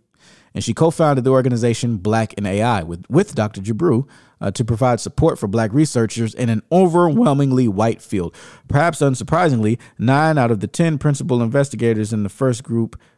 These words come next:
to be awarded N S F Amazon grant money are male and are white or Asian. Amazon didn't even respond to a request for comment on that. So they put together this grant program, and the first people to get it are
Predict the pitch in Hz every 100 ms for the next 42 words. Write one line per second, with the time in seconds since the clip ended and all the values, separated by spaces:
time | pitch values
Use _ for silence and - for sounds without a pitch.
0 | _ 113 110 107 95 135 139 110 101 _
1 | 131 120 110 - 117 107 _ 120 113 107
2 | 104 92 113 160 104 107 113 92 95 95
3 | 127 127 110 110 - - 110 104 - 90
4 | 92 87 95 143 160 - _ 113 123 -
5 | 120 113 92 73 - _ _ _ _ _
6 | 123 139 101 98 98 101 98 90 90 85
7 | - 139 139 92 71 - _ - - _
8 | _ - - 107 92 - 107 95 - 104
9 | 92 85 82 101 131 - _ _ _ _
10 | - - _ _ - - _ _ - -
11 | 117 131 151 123 117 131 110 117 101 117
12 | 165 185 123 110 110 123 127 110 101 -
13 | 135 127 135 120 113 95 156 135 - -
14 | 107